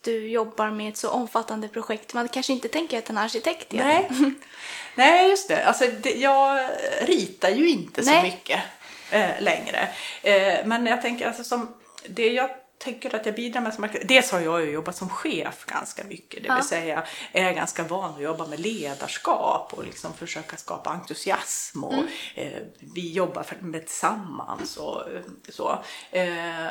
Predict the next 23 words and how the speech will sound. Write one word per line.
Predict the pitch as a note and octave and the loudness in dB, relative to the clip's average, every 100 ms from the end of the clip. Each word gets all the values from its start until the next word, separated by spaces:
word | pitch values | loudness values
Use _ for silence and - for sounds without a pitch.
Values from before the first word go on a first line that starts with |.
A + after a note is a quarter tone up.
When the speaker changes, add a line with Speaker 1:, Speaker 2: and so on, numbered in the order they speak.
| - | -6
Speaker 2:
och | G3 | -4
sen | A3 G#3+ A#3 | -2 -2 -2
så | - A#3 - | -2 -2 -4
som | - A3 | -8 -6
arkitekt, | G#3 A3 A#3+ D#4 - - | -4 -6 -4 -4 -6 -6
eh, | G3+ | -4
tänker | - A3 G#3 F#3+ | -4 -6 -6 -8
jag | |
också, | F#3 G3+ | -8 -4
det | G#3+ | -4
som | A3 A#3 | -4 -8
arkitekter | A#3 A#3+ D#4 C4 F#3 | -8 -10 -10 -8 -10
är | F3+ | -4
bra | G#3 | -2
på, | G#3 B3 | -2 -4
det | B3+ C#4 | -4 -4
är | G#3+ | -6
lite | G#3 G3 | -10 -10
så | - | -4
här | F#3+ | -4
prövande | - A#3+ C#4 G#3 D#3+ E3+ G3+ G3+ G3 | -2 -2 0 0 -2 -2 -4 -4 0
arbetssätt. | B3 D#4 F#4 B3 - - - - - - - - - | 0 0 -2 -6 -6 -6 -4 -4 -8 -16 -18 -8 -2
Speaker 1:
Mm. | C#4+ | -2